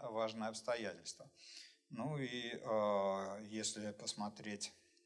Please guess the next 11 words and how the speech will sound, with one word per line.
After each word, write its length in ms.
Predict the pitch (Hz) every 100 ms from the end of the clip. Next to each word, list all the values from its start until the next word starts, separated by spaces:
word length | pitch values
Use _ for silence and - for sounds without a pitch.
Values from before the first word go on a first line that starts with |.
| _ _ _ _ _ _ _ _ _ _ _ _ _ _ _ - - -
на, 300 | - 101 107 - - - 110 120
на, 760 | 139 147 151 131 117 107 104 - - 139 120 110 107 104
на 140 | 101
какие-то 440 | 95 104 - 107 107
другие 400 | 107 110 156 170
вопросы, 600 | 107 - 104 92 - 85 - - - -
допустим, 360 | - 98 107 113
готовность 580 | 107 113 139 123 123 -
сражаться 520 | - 104 104 101 110
за 140 | 104
Россию. 440 | 101 113 - 95